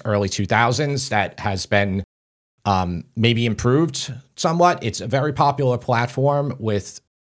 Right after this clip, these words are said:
I would say, Gen Z and millennials, though there's plenty of older people that are on this platform too. They're actually gonna go public in a few months. So you will hear more about this company. And they're kind of, it's kind of an answer to,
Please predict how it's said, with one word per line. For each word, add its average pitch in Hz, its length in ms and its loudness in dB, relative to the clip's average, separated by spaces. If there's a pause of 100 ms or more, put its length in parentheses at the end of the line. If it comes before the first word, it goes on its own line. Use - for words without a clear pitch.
(160)
I 104 120 -4
would 98 100 -4
say, 110 200 0
Gen 110 280 -2
Z 113 320 -2
and 95 100 -2
millennials, 117 720 0 (360)
though 107 420 0
there's 98 180 -4
plenty 104 380 -2
of 117 100 0
older 127 280 2
people 151 300 2
that 151 120 4
are 135 80 0
on 147 140 0
this 139 100 0
platform 156 440 -2
too. 185 220 2 (420)
They're 135 120 6
actually 151 220 2
gonna 165 140 2
go 165 100 6
public 139 340 4
in 95 80 0
a 87 60 -4
few 90 160 -4
months. 78 360 -6
So 110 300 0 (260)
you 117 200 2
will 156 120 4
hear 170 220 4
more 165 300 4
about 92 220 -2
this - 140 -6
company. 80 520 -4
And 104 400 0 (340)
they're 143 180 4
kind 202 240 2
of, 180 60 -2
it's - 140 -8
kind 233 200 0
of 185 80 2
an - 120 -10
answer 127 400 0
to, 101 580 0